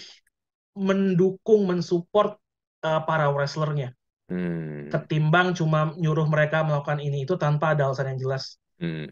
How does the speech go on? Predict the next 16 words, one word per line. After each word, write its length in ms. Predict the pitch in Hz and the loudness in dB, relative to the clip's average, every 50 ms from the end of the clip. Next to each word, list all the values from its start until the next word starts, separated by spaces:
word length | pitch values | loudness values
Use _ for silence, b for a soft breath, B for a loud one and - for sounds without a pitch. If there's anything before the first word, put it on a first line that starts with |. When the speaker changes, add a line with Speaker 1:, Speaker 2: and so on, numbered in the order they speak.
| - | -6
Speaker 1:
Mereka, 200 | - 151 160 151 160 165 | -4 -2 -2 -2 2 4
dia 100 | 170 180 | 4 4
bisa, 200 | 170 151 - 156 147 156 - - | 4 4 2 2 2 2 0 0
bisa, 640 | 165 147 139 - 160 147 143 139 139 139 139 - - _ _ _ _ _ _ _ - - _ - | -2 -2 0 2 2 2 2 4 2 0 0 -2 -6 _ _ _ _ _ _ _ -20 -20 _ -10
apa 240 | 147 151 147 - 147 135 | -8 -8 -8 -6 -6 -4
ya, 40 | 120 127 | -2 -2
dalam 160 | 131 139 156 | -2 0 0
tanda 140 | 160 170 165 - | 2 0 2 0
kutip 220 | 180 175 226 226 - | 0 0 0 0 0
mengambil 400 | 214 190 180 165 160 165 160 160 147 | 0 0 2 2 2 4 4 4 4
hati 400 | - 147 143 143 - - 180 156 139 | 4 2 2 0 0 0 -2 -2 0
kali 240 | 135 127 127 120 117 | -2 -4 -4 -6 -8
ya 60 | 120 120 - | -10 -10 -8
buat 160 | 139 127 127 - | -6 -6 -6 -6
para 180 | 127 123 123 123 123 | -8 -6 -6 -4 -4
wrestlernya. 520 | 127 123 123 - 131 123 127 127 123 120 | -6 -6 -6 -6 -8 -6 -6 -6 -6 -8